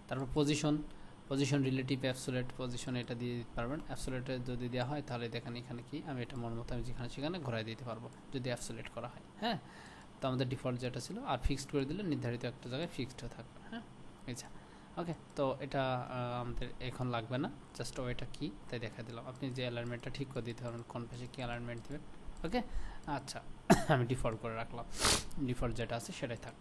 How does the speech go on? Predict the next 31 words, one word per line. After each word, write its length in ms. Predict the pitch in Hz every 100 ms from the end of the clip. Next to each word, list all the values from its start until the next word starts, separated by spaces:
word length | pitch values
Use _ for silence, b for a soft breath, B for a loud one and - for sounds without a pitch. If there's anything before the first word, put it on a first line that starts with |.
| - -
<coughs> 280 | 220 190 143
তারপর 260 | 139 127 139
রেসপন্সিভ, 480 | 135 147 131 143 - B B -
তো 60 |
রেসপন্সিভ 440 | 143 - 147 139 143
বিষয়টা 320 | 135 135 135 127
তো 180 | 131 127
বুঝতেই 280 | 127 127 139
পারলেন 300 | 123 117 143 190 B B B -
যে 60 | 127
আমি, 340 | 123 123 123 -
আহ, 180 | 123 120 - 131 127 127
কোনটাতে 360 | 131 123 127
রাখবো, 440 | 120 - - 123 117
কোনটাতে 300 | 127 117 123
রাখবো 280 | 113 110 117
না, 160 | 113 - -
মোবাইল 260 | 127 120
ডিভাইসে 300 | 120 117 117
কী 180 | 123 131
রাখবো, 380 | 120 113 113 113 - - -
কী 80 | 139
বৃত্তান্ত, 360 | 127 127 117 120
এখান 200 | 127 127
থেকে 140 | 135
সেটা, 220 | 127 127 - B B - - -
আহ, 100 | 123
ভিজিবিলিটি 480 | 127 131 131 120 120
করে 180 | 117
দিতে 200 | 110 110
পারবেন। 240 | 117 110